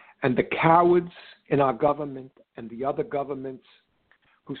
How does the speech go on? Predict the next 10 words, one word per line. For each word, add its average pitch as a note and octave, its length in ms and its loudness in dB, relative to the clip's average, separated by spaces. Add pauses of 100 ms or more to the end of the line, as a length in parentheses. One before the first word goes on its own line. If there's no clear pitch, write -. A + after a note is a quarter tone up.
(120)
stand D#3 340 0
and C3+ 120 -6 (100)
follow C#3+ 420 0
them B2+ 340 -6 (480)
and D3+ 200 -4
goose D#3+ 220 -2 (120)
step - 320 0
with C#3 160 -2
them C3 400 -2 (840)
and C#3 200 0